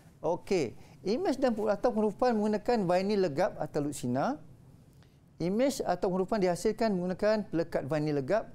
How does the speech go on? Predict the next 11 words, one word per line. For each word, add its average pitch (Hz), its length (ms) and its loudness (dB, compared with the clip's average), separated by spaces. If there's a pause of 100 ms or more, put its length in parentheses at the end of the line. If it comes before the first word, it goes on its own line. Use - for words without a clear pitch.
(100)
atau 208 320 0
cetakan 165 480 -2
terus 180 320 -2 (480)
pada 151 240 2
permukaan 151 480 -2
panel 147 480 -2
dengan 135 320 -2
menggunakan 127 480 -4
inkjet 139 400 -2
printer. 151 480 -2 (400)
Jadi, 151 560 0